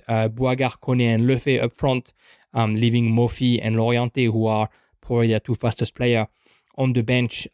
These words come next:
uh, and it just didn't work out for Lorient. Maybe it was the wrong approach for, for Christophe Pélissier. Uh, Rennes basically, um, ate them alive, uh, kept pushing.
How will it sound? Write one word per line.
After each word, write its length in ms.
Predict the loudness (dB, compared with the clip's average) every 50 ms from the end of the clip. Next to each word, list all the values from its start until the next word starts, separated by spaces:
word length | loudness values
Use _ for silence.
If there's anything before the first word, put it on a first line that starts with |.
| -4 -2
uh, 160 | -2 -2 -2 -2
and 140 | -2 0 0
it 100 | 0 0
just 280 | 0 0 0 0 -2
didn't 360 | -6 -4 -2 0 0 0 0 _ _ _ _ _ _
work 280 | -4 -2 -2 0 0 -2
out 160 | -2 -2 -4
for 180 | -4 -2 0 0
Lorient. 380 | 2 2 2 0 0 0 0
Maybe 280 | 0 0 0 0 0 0
it 40 | 0
was 180 | 2 2 0
the 120 | 0 0 0
wrong 280 | 2 2 2 0 -2 _ _ _ _ _ _ -8
approach 600 | -8 -6 -2 0 0 0 0 -2 -6 -10 -10 -10 -10
for, 360 | -10 -6 -2 0 0 0 -2
for 180 | -2 -6 -6 -4
Christophe 340 | -2 -4 -2 -2 -2 -2
Pélissier. 520 | 0 0 0 0 0 -2 0 0 0 0 0 _ _ _ _ _ _ -8
Uh, 360 | -4 -2 0 0 0 0 0 0
Rennes 260 | 0 2 2 0 0
basically, 680 | 0 0 2 2 0 0 -2 0 0 2 2 2 0 _ -4
um, 200 | -2 -2 -2 -2 -2
ate 200 | -2 -2 -2 0
them 200 | 0 0 0 2
alive, 640 | 0 0 0 0 0 0 0 -2 -2 -4 -8 -12 -8
uh, 180 | -4 -4 -4 -4 _ -2
kept 340 | -2 -2 -2 _ -10 -16 _
pushing. 540 | -4 -4 -2 0 0 0 2 2 0 -2